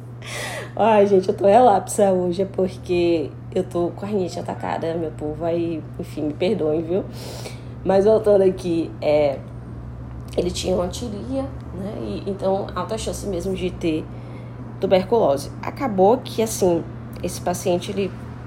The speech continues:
evoluiu uma acidose, acabou tendo umas complicações, enfim, e, é, que fugiram, né, assim, porque ele não só tinha tuberculose, ele tinha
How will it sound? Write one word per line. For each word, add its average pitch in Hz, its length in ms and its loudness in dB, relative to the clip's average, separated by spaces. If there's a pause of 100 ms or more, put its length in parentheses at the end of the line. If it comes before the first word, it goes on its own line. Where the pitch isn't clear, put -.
(680)
evoluiu 175 920 -2 (880)
uma 190 200 0
acidose, 175 1200 6
acabou 190 360 -2
tendo 185 240 -2
umas 185 200 0
complicações, 185 920 2
enfim, 170 460 0 (1120)
e, 165 920 4 (440)
é, 165 540 8 (520)
que - 120 -8
fugiram, 220 560 4
né, 185 140 6
assim, 190 200 2
porque 185 420 4 (460)
ele 185 120 2
não 208 80 4
só 294 160 0
tinha 214 340 0
tuberculose, 165 680 0
ele 165 140 -4
tinha - 320 -6